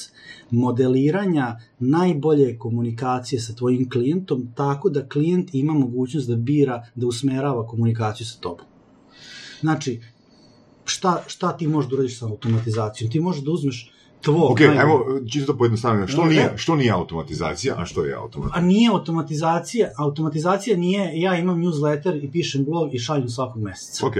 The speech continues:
Speaker 1: svake nedelje.
Speaker 2: Mhm.
Speaker 1: Mislim, to je email marketing, to je ono komunikacija putem emaila, čisto da imaš neki brand awareness sa svojim klijentom.
Speaker 2: Mhm.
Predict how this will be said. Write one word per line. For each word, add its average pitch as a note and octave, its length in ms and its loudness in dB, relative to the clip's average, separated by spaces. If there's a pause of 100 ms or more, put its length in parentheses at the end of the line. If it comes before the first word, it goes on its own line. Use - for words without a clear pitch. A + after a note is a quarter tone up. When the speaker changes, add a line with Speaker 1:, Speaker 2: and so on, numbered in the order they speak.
Speaker 1:
svake A2+ 320 -10
nedelje. G2 240 -8
Speaker 2:
Mhm. F#2 220 0 (380)
Speaker 1:
Mislim, A#2+ 280 -2
to F#3 220 4
je C3+ 360 -2 (220)
email D3+ 360 2 (160)
marketing, A2 560 -6
to D#3 100 0
je C#3+ 240 2
ono C3 240 -2
komunikacija C3 580 -2
putem B2 340 -2
emaila, E3+ 300 -2
čisto C#3+ 220 -8
da B2+ 160 -2
imaš D#3 280 -2
neki D3+ 300 -2
brand C3+ 240 0
awareness A#2+ 300 -6
sa - 140 -18
svojim G#2 260 -4
klijentom. F#2+ 260 -2
Speaker 2:
Mhm. D#2 100 -6